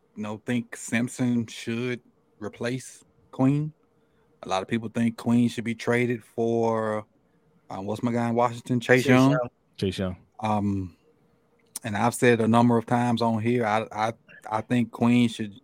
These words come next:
Speaker 1: we should just keep Queen, let him play it out, make this run, see what we get. And, you know, if, if he, you know, if he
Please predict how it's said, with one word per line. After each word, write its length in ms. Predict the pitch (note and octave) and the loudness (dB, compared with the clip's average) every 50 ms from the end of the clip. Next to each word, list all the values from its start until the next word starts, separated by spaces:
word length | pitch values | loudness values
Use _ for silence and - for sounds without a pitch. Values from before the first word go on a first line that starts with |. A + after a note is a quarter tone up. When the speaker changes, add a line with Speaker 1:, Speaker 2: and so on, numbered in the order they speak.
| - _ _ _ _ _ _ _ _ - - | -20 _ _ _ _ _ _ _ _ -12 -6
Speaker 1:
we 120 | A#2+ A#2 | -6 -4
should 140 | A2 A#2 A2 | -4 -4 -4
just 220 | A2 G#2+ - - - | -4 -6 -6 -2 0
keep 220 | - B2 B2 - | 2 2 2 2
Queen, 480 | - C#3+ C#3 C#3 C#3 C#3+ C#3+ C#3+ C#3+ C#3 - _ _ _ _ _ _ _ _ _ _ _ _ _ - - | 4 6 6 6 6 6 4 2 2 -2 -6 _ _ _ _ _ _ _ _ _ _ _ _ _ -20 -12
let 220 | G2 G#2 G#2+ G#2+ | -6 -4 -2 0
him 80 | A2 G#2+ | 0 2
play 220 | - A#2+ B2+ C3 | 4 6 6 8
it 60 | C3+ C3 | 8 8
out, 280 | C3 C3+ C#3+ D3+ - - - | 8 8 6 4 0 -6 -12
make 340 | - A2+ G#2+ A#2 A#2+ A#2+ A#2 | -10 -4 0 0 0 2 2
this 140 | C3 C3 A#2+ | 0 -2 -2
run, 580 | A#2 A#2 B2 C3 C#3 C#3 C#3+ C#3+ D3+ D3+ C#3 - _ | -2 2 4 6 6 6 6 6 4 2 -2 -6 _
see 180 | _ - - C3 | _ -4 -2 0
what 120 | C3 C3 | 2 2
we 80 | C3 C3 | 0 0
get. 300 | A#2 B2 C3+ D3 D#3 - _ _ _ _ - | 0 0 0 -2 -2 -4 _ _ _ _ -12
And, 240 | A2 G#2 G#2 G2+ G2+ | -10 -10 -8 -8 -6
you 80 | G#2 G#2 | -6 -6
know, 180 | G#2 G2+ G2 | -4 -4 -6
if, 120 | F#2+ F#2+ F2 - _ _ _ | -6 -8 -10 -14 _ _ _
if 180 | - G#2 F#2+ | -12 -10 -6
he, 340 | - A2+ A#2 A#2+ A#2+ A#2 A#2 _ _ _ _ _ _ _ _ _ _ _ _ _ _ _ _ _ _ _ | -4 -2 -2 0 -2 -4 -6 _ _ _ _ _ _ _ _ _ _ _ _ _ _ _ _ _ _ _
you 80 | - | -8
know, 180 | A2 G#2+ G2+ G2+ | -6 -4 -4 -4
if 120 | G2+ F#2 | -4 -2
he 400 | - A#2 A#2 A#2 A#2+ A#2+ A#2 A2+ | -2 0 0 2 0 0 -2 -4